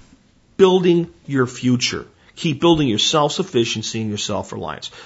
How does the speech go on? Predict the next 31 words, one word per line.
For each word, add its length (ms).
Store 380
your 140
food. 300
Have 300
a 40
clean 260
source 280
of 80
water. 220
Focus 440
on 120
your 100
security. 480
Take 380
care 180
of 100
your 80
family. 380
Build, 340
you 100
might 200
think 200
this 160
is 120
crazy, 460
build 320
a 40
business. 680
Build 340
a 80
business. 840